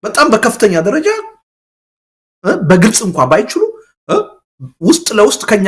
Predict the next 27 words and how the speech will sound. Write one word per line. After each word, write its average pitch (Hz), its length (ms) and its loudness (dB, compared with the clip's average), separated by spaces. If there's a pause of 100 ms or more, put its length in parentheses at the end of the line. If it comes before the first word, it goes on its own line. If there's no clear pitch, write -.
ጋር 180 240 4
ለመስራት 156 380 -2
የሚፈልጉ 302 460 -2 (360)
ብዙ 494 240 0 (560)
ያገዛዙ 170 540 2
ባለስልጣናት 139 640 -2
እንዳሉ 208 280 0
እያየን 339 340 -4
ነው። - 120 -20 (800)
ኮንታክት 254 320 0
እየፈጠርን - 440 -8
ነው። - 100 -20 (600)
አይደለም 220 400 2
ከተቃዋሚ 175 460 0
ኃይሎች 110 280 -6
ጋር 87 160 -6 (100)
ማለት 156 260 -4
ነው። - 140 -16
ግን 226 140 4
ያን 214 220 4
ሁሉ 208 200 -8
እያወጣን 160 520 0 (340)
በአደባባይ 160 580 2 (200)
ከነከሌ 147 420 -2
ጋር - 180 2
ከነከሌ 139 400 -2
ግን 110 140 -2